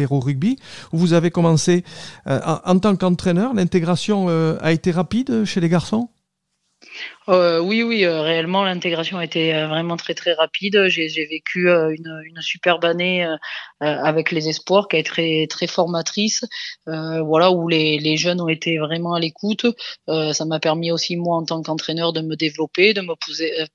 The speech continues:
Speaker 2: plein de questions, de me remettre en question, euh, en permanence. Et aujourd'hui, ben, je garde aussi un lien, euh, avec eux. Et, euh,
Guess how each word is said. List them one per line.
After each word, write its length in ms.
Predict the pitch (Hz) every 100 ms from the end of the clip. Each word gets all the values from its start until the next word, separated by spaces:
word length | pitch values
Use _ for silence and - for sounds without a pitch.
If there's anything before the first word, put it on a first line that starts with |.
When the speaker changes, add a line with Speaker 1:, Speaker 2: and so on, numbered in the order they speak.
| _
Speaker 2:
plein 140 | - 175
de 60 |
questions, 460 | 170 170 - 190 214
de 100 | 202
me 100 | 170
remettre 360 | 156 165 -
en 80 | 165
question, 480 | 160 156 - 170 170
euh, 80 | 151 - - - -
en 120 | 160
permanence. 640 | 160 160 165 170 196 226 -
Et 40 |
aujourd'hui, 580 | 165 160 151 160 175 202
ben, 160 | 170 156
je 120 | 156
garde 240 | 151 151
aussi 200 | 151 -
un 100 | 165
lien, 220 | 160 170 175
euh, 460 | 160 147 147 147
avec 280 | 151 156 -
eux. 240 | 190 226 220
Et, 180 | 165
euh, 40 | 151